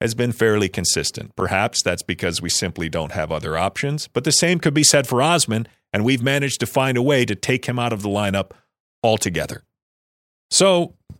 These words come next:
but if we're committed to this path of not playing him or removing him from the rotation, then I hope they at least look to shop him,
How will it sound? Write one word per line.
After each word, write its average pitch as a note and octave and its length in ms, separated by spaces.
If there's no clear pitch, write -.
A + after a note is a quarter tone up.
but F#3 320
if B2 220
we're D#3 160
committed E3+ 500
to C3 120
this D3 180
path C3+ 420
of F#2+ 300
not B2+ 240
playing D#3 320
him G2 300
or G2+ 140
removing C3+ 400
him C#3+ 120
from C3+ 200
the C3 80
rotation, G#2 680
then G#2 160
I G#2+ 100
hope C#3 260
they G#2 160
at G2+ 100
least A2 240
look G2 180
to F#2 80
shop D2 360
him, C#2+ 160